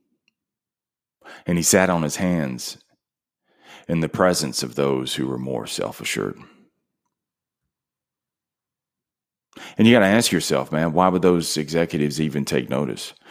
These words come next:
Why would they even have a reason to keep an eye on him for future projects, even if this one didn't come through? I-, if he wouldn't have sat on his hands, if he would have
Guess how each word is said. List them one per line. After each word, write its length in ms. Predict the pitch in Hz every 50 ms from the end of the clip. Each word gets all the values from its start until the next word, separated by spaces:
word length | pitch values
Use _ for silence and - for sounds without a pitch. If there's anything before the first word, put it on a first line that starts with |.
| - - - - - -
Why 180 | 92 98 107
would 140 | 110 113 107
they 80 | 107 104
even 280 | 101 101 92 92 92
have 220 | 87 92 92 87 80
a 60 | 78
reason 720 | 73 78 85 92 98 101 92 78 82 76 65 64 64 62
to 160 | - - 73
keep 240 | 71 - 95 87 -
an 100 | 85 73
eye 180 | 71 71 78 78
on 220 | 78 78 76 73
him 280 | 71 71 67 69 69 -
for 220 | - - - 67
future 380 | - - 92 92 98 - 85 73
projects, 560 | - - 69 64 64 60 62 53 52 - -
even 240 | 107 135 135 170 156
if 120 | 147 -
this 220 | - 147 143 - -
one 120 | 135 127
didn't 220 | 123 123 120 113
come 200 | - 123 117 101
through? 480 | 95 - - 110 92 90 - - - - - _ _ - - - - - - - - - - - - - - _ _ _ _ _ _ _ _ _ -
I-, 180 | 151 147 147 -
if 200 | - 147 135 -
he 100 | 135 123
wouldn't 680 | 120 107 120 175 196 - 147 143 139 127 120 - - - -
have 360 | 104 117 110 107 92 85 - _
sat 260 | - - - 135 131 127
on 160 | 135 117 101
his 140 | 92 - -
hands, 420 | 110 131 135 127 110 90 82 78
if 140 | 87 95 110
he 60 | 107
would 220 | 98 101 135 190
have 300 | 190 156 127 110 - -